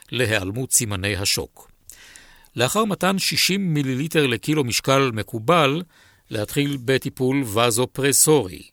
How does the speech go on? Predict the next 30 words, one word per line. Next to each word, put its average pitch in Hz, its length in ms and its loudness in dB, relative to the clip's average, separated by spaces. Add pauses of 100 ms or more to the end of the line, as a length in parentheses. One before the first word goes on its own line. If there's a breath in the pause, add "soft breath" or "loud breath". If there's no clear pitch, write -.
(120)
כפי - 140 -10
שנעשה 101 440 -4
גם 98 180 -6
בתינוק 151 380 -4
זה. 113 160 0 (920 loud breath)
אצל 110 240 0
רוב 113 260 -2
התינוקות 95 720 -4
שלוקים 98 520 -6
בספסיס, 156 600 0
תפוקת 185 360 -6
הלב 156 220 2
התמעטה, 143 640 -2
ולכן 135 300 -4 (380 loud breath)
הוספנו 143 420 -2
דופמין 120 640 -2
לטיפול. 95 480 -12 (680)
ההלם 120 440 -4
בחולה 113 340 -4
זה 127 400 2 (440 loud breath)
היה 101 160 -4
מלווה 98 500 -2
בהרחבת 98 680 -6
כלי 110 200 -8
הדם 98 280 -4
ההיקפיים, 95 600 -8
מה 98 100 -10
שמכונה 104 440 -10
הלם 95 340 -6
חם, 147 380 -6